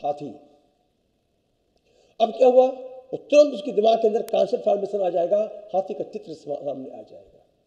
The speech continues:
अभी हमारे घर में एक पड़ोसी के यहाँ एक घटना घटी। उनका छोटा बच्चा था, तीन चार साल का, नाम लिखाया स्कूल में और पढ़ने गया। स्कूल पढ़ के आया,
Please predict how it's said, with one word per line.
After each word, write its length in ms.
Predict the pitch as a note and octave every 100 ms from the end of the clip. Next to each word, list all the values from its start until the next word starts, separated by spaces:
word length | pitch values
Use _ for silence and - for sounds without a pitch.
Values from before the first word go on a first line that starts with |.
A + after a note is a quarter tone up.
| _ _ _ _ _ - -
अभी 120 | C#4
हमारे 260 | C4+ C#4 C#4
घर 160 | B3 B3
में 200 | G#3 G#3+
एक 520 | E3 F3+ G3 F#3 F3+
पड़ोसी 300 | G3 G3 B3+
के 140 | -
यहाँ 140 | G3 F#3
एक 180 | G3 -
घटना 420 | D3 D#3+ F3 F3+
घटी। 300 | D#3 G#3+ G#3 - - _ -
उनका 500 | E3 F#3 E3+ D#3+ C#3+
छोटा 260 | E3+ -
बच्चा 320 | E3 E3+ - F3+
था, 240 | F3+ D#3 C#3+ - - - _ _
तीन 160 | D3+ D3
चार 160 | D3 C#3+
साल 220 | D3 D3
का, 140 | D3+
नाम 260 | C#3+ C3+ C#3+
लिखाया 300 | C#3+ C#3+ C#3
स्कूल 240 | C#3 C#3+
में 240 | D3 F3+ D#3+ - - -
और 40 |
पढ़ने 400 | D3 E3+ E3+ E3+
गया। 200 | B2+ G#2+ - - _ _ _ _ -
स्कूल 200 | - D#4+
पढ़ 220 | - B3
के 120 | B3+
आया, 500 | B3 B3+ C4 B3+ -